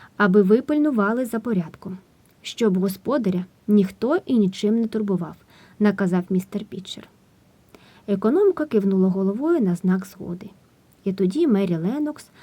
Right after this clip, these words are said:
повели широкими сходами спершу вгору, потім униз, потім довгим коридором і тоді знову кілька сходинок догори. Тоді через ще один коридор і ще один.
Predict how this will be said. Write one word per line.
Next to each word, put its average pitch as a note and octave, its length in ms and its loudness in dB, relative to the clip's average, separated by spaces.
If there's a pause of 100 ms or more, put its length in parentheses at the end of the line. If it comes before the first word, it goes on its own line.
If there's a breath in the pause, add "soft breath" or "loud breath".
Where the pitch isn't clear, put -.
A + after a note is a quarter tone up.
(260 loud breath)
повели G3 520 2
широкими G3+ 640 -2
сходами G3 600 -4
спершу F3+ 480 -6
вгору, F3 520 -4 (320)
потім A3+ 380 -2
униз, F#3 340 -2 (420 loud breath)
потім G#3+ 400 4
довгим G#3 480 2
коридором F#3+ 680 0 (280 loud breath)
і A3 80 2
тоді G3 300 2
знову A3+ 480 2
кілька F#3+ 340 -2
сходинок F#3 500 0
догори. F#3 420 -4 (540)
Тоді G3+ 300 2
через F#3 320 -2
ще G3 200 -2
один F3+ 280 0
коридор F#3 760 -2
і F#3+ 80 -6
ще C#4 440 -4
один. C#4+ 340 -2